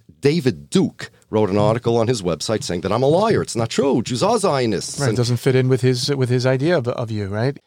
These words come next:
Speaker 2: He wants you to be a Zionist.
Speaker 1: He wants me to be
Speaker 2: He
Speaker 1: a
Speaker 2: wants you
Speaker 1: Zionist.
Speaker 2: to be a
Speaker 1: Yes, he
Speaker 2: Zionist.
Speaker 1: wants
Speaker 2: The
Speaker 1: every,
Speaker 2: biggest
Speaker 1: he
Speaker 2: anti-Semite wants you to be a Zionist.
Speaker 1: The biggest anti-Semite wants everybody to think that all Jews are Zionists. Right. Now, if that's what the biggest, these anti-Semites want people to think, you could be sure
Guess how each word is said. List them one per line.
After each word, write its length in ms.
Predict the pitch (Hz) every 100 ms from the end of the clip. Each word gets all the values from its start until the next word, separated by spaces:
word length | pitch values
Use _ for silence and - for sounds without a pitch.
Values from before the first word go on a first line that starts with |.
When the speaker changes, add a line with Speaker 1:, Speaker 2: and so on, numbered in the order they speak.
| _
Speaker 2:
He 160 | _ 139
wants 400 | 131 175 233 -
you 60 | 135
to 80 |
be 100 | 123
a 60 | 120
Zionist. 260 | 120 113 110
Speaker 1:
He 60 |
wants 420 | 135 180 254 -
me 140 | 170 156
to 80 | 117
be 80 |
Speaker 2:
He 60 | 113
Speaker 1:
a 40 |
Speaker 2:
wants 300 | 117 180 196
you 100 | 185
Speaker 1:
Zionist. 20 | 160
Speaker 2:
to 40 |
be 60 | 131
a 40 |
Speaker 1:
Yes, 180 | 202 180
he 0 |
Speaker 2:
Zionist. 200 | 185 135
Speaker 1:
wants 200 | 117 127
Speaker 2:
The 80 | 156
Speaker 1:
every, 140 | 165
Speaker 2:
biggest 160 | 160 143
Speaker 1:
he 60 | 160
Speaker 2:
anti-Semite 600 | 185 156 - 170 139 139
wants 440 | 143 170 190 -
you 60 | 147
to 80 |
be 80 | 139
a 60 | 151
Zionist. 420 | 170 196 151 117
Speaker 1:
The 60 | 98
biggest 320 | 160 185 -
anti-Semite 680 | 160 165 147 - 131 131
wants 240 | 120 135 -
everybody 480 | 117 165 147 147 139
to 80 |
think 260 | 147 123 117
that 120 | 135
all 220 | 98 101 107
Jews 240 | 123 123
are 60 | 151
Zionists. 680 | 196 226 139 78 - -
Right. 220 | 156 160 123
Now, 160 | 139
if 180 | 143 -
that's 300 | 156 202 -
what 100 | 196
the 100 | -
biggest, 380 | 120 151 151 -
these 180 | 147 143
anti-Semites 800 | 147 143 127 151 156 131 -
want 220 | - 135 -
people 240 | 143 120
to 120 | 113
think, 280 | - 175 -
you 60 | 175
could 120 | 123
be 80 | 110
sure 420 | - 196 98